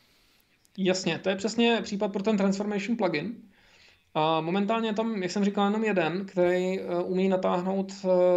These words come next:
ty statický, eh, resources z, eh, toho systému,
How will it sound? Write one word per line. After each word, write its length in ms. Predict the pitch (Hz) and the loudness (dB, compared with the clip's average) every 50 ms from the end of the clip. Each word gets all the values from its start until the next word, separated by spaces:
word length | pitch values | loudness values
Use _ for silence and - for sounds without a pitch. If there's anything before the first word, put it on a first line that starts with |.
| 180 175 | 2 0
ty 180 | - 190 190 | -2 -2 -2
statický, 680 | 185 190 - 175 180 185 180 - - 202 196 196 190 185 | -2 -2 -2 -4 -4 -4 -10 -6 -2 0 2 2 2 2
eh, 60 | 190 190 180 175 160 151 151 156 | 0 0 -4 -4 -2 0 0 0
resources 760 | 156 165 165 - - 175 175 175 - 190 190 185 180 180 - - | 0 -2 -2 0 0 0 0 0 2 2 4 4 2 0 -2 0
z, 40 | |
eh, 40 | 180 175 170 170 170 165 165 160 170 - - 208 - | 2 4 4 4 4 4 2 2 0 -4 -8 -14 -4
toho 140 | - 165 165 | 0 0 0
systému, 680 | 165 180 170 - - 175 175 175 180 180 180 175 175 | 0 -2 -8 -2 0 2 2 4 4 4 4 2 0